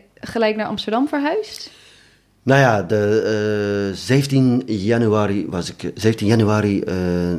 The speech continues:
Speaker 2: negentien zevenennegentig ben ik naar Amsterdam gegaan. Ja, ik weet het nog heel goed als de dag van gisteren.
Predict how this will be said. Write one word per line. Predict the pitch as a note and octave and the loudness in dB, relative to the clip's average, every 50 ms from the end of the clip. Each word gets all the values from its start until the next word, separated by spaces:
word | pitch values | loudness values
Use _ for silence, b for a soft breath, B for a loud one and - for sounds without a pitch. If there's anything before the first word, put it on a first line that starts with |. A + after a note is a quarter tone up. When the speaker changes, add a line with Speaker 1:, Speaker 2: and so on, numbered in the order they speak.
| - - - _ | -6 -8 -14 _
Speaker 2:
negentien | _ - E2+ E2 E2+ - - E2+ E2+ E2 D2+ | _ -4 -4 -4 -4 -4 -4 -4 -4 -4 -4
zevenennegentig | D2 D2+ F2 F#2+ F#2+ F2 F2 E2 E2 D#2+ D2+ - - D2 - - - - | -2 0 2 2 4 4 2 2 2 0 -2 -6 -12 -16 -16 -16 -18 -8
ben | - - E2+ | -4 -2 -2
ik | D#2+ E2 | -2 -2
naar | - D2 - - | -4 -6 -8 -8
Amsterdam | E2+ D#2 D2+ - - - D#2 C#2+ C#2+ | -10 -8 -8 -8 -8 -6 -8 -8 -8
gegaan. | - - C#2+ C#2+ - - - - _ | -10 -12 -12 -12 -12 -14 -18 -20 _
Ja, | - - E2 | -6 -4 -2
ik | E2+ E2 | -2 0
weet | E2 D#2 | 0 0
het | D#2 D2+ | 0 0
nog | D#2 C#2+ | 0 2
heel | D2+ D#2+ D2+ | 2 2 4
goed | D2 E2+ E2 | 4 2 2
als | D2+ D2 | 2 -2
de | C#2+ C#2+ | 0 -2
dag | C#2+ D#2 | -2 -2
van | - - E2 | 0 -2 -2
gisteren. | C2+ D#2 D#2+ D2 - - - | -2 -2 -6 -6 -8 -12 -10